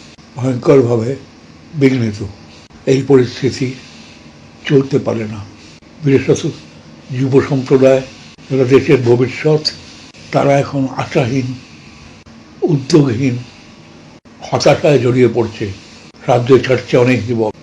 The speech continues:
দেশের অন্যান্য জায়গায় গিয়ে চাকরির সন্ধানে ঘুরে ঘুরে বাঁচার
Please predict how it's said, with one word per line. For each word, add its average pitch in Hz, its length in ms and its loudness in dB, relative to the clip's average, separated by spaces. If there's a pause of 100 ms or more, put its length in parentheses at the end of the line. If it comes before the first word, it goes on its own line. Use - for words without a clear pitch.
(120)
দেশের 131 300 -4
অন্যান্য 123 540 -2
জায়গায় 123 360 4
গিয়ে 117 300 0 (640)
চাকরির 143 360 0 (120)
সন্ধানে 123 500 -2 (680)
ঘুরে 156 280 -2
ঘুরে - 300 -14 (720)
বাঁচার 123 280 0